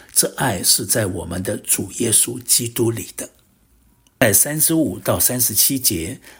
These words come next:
保罗强调任何的环境都不能使他与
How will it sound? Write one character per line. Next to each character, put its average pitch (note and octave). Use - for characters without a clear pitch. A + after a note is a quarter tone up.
保 E2
罗 E2+
强 F#2+
调 A#2
任 D3+
何 F#2
的 G2+
环 -
境 C3+
都 C#3+
不 B2
能 F#2
使 -
他 -
与 -